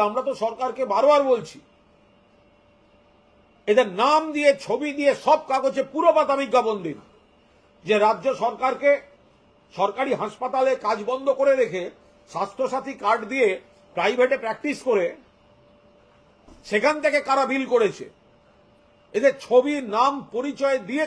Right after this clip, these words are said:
কাগজে বিজ্ঞাপন দেওয়া উচিত। কিসের জন্য? আইনে যেখানে ব্যবস্থা চলছে, ট্রায়াল চলছে, আর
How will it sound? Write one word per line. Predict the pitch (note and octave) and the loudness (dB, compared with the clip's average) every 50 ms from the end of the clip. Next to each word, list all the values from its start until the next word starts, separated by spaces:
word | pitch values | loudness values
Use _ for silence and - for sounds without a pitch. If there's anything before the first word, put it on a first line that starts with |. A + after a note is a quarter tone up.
| D4+ | -2
কাগজে | B3 B3 A#3+ B3+ A3 B3 B3 | -4 -4 -4 -4 -4 -4 -6
বিজ্ঞাপন | A#3+ G3 A3+ G#3 G#3 G3+ G3 F3 | -4 -2 0 0 -2 -2 -4 -4
দেওয়া | E3+ D#3 C#3+ C#3 | -2 -2 -4 -6
উচিত। | C3+ - - - _ _ _ _ _ _ _ _ _ _ _ _ _ _ _ _ _ _ _ _ _ _ _ _ _ _ _ _ _ _ _ _ _ _ _ _ _ _ _ _ _ _ _ _ _ _ _ _ _ _ _ _ _ _ _ _ _ _ - | -10 -14 -20 -20 _ _ _ _ _ _ _ _ _ _ _ _ _ _ _ _ _ _ _ _ _ _ _ _ _ _ _ _ _ _ _ _ _ _ _ _ _ _ _ _ _ _ _ _ _ _ _ _ _ _ _ _ _ _ _ _ _ _ -8
কিসের | A3+ C4+ B3 - D#4+ F4 D#4+ - | -6 -6 -2 -2 -2 -2 -2 -4
জন্য? | G3+ D4 C#4 B3 G#3 F#3+ | -6 -6 -4 -4 -6 -4
আইনে | G3+ A3+ B3+ C#4 C#4+ D4 C#4+ B3+ G#3+ | -6 -6 -6 -6 -6 -8 -8 -8 -8
যেখানে | B3+ - A3+ C4+ C#4 C4+ B3 | -10 -10 -10 -10 -10 -6 -4
ব্যবস্থা | G3 G3+ A#3 C#4 C4 - - D4 C4+ - | -4 -4 -4 -4 -6 -4 -4 -4 -2 -2
চলছে, | B3+ A#3+ G#3 D#3+ - - C3 G#2+ - _ _ _ _ _ _ _ _ _ _ - | -2 -2 -2 -2 -6 -14 -16 -16 -16 _ _ _ _ _ _ _ _ _ _ -2
ট্রায়াল | G3 A3 B3 C4+ D4+ D#4 D4+ D4 - B3+ | 0 2 4 4 4 4 2 0 -2 -2
চলছে, | B3+ A#3 A3 D#3+ - - B2+ G2+ - _ _ _ _ _ _ _ _ _ _ - | -2 -2 -2 -4 -10 -14 -16 -16 -18 _ _ _ _ _ _ _ _ _ _ -2
আর | - F#3+ | 0 2